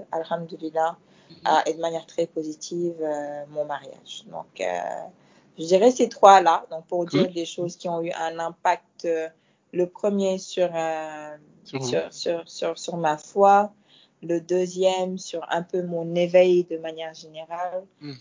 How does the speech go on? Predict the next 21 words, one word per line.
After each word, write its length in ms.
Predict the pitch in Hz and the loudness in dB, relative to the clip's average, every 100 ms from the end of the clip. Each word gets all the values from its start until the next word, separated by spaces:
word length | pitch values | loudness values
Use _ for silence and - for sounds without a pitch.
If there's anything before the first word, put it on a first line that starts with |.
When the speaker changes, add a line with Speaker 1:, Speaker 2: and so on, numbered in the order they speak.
| 139 | -2
Speaker 1:
et 100 | 165 | -2
le 120 | 156 | -2
troisième 640 | - 160 160 156 165 165 | -6 -4 -4 -4 -6 -6
sur, 220 | - 156 147 | -12 -10 -8
euh, 260 | 143 143 143 | -10 -10 -12
sur, 180 | 165 | -12
voilà, 260 | 147 147 139 | -8 -6 -6
sur 160 | - 147 | -6 -8
les 120 | 147 | -6
relations 360 | 147 143 - | -6 -8 -10
personnelles. 420 | 143 - - - - _ _ _ 135 | -18 -20 -20 -20 -20 _ _ _ 4
Speaker 2:
Lancer 460 | 139 202 214 247 | 8 8 6 4
une 200 | 226 143 | 2 2
marque 440 | 127 143 - - - | 4 4 2 -4 -8
est 320 | 110 110 107 | -6 -6 -6
très, 400 | - - 147 131 | -4 0 2 2
euh, 300 | 120 107 101 95 - _ _ _ | 0 -2 -4 -8 -14 _ _ _
c'est 180 | - - | -10 -6
chronophage. 760 | - 151 147 131 110 131 - - - - _ _ | 2 4 4 2 -2 -2 -6 -10 -20 -20 _ _
Speaker 1:
Mhm. 160 | 202 214 | -4 -2
Speaker 2:
Euh, 300 | 214 202 117 | 0 2 2